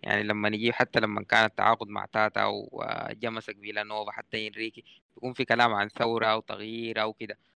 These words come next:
فحاليًا الفريق محبط، يعني كان الكلام في عن ثورة زي ما اتكلم معاذ وكده، لكن ما في حاجة حصلت. يعني حتى لما يكون، آه، في توقيع مع مدرب جديد، حتى مهما كان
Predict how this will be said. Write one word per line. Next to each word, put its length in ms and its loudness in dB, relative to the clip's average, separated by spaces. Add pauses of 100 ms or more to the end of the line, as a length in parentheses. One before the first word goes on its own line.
(160)
فحاليًا 800 -2
الفريق 400 -6
محبط، 360 -6
يعني 180 -6
كان 200 2
الكلام 320 -2
في 100 -4
عن 140 -4
ثورة 280 -4
زي 120 -4
ما 100 -10
اتكلم 420 -4
معاذ 360 2
وكده، 340 -6 (380)
لكن 240 -8
ما 140 2
في 100 -10
حاجة 260 2
حصلت. 380 -8
يعني 200 -16
حتى 260 -4
لما 220 -6
يكون، 300 -10 (440)
آه، 260 0
في 140 -2
توقيع 380 2
مع 160 2
مدرب 280 0
جديد، 320 -2
حتى 220 -2
مهما 300 -4
كان 300 2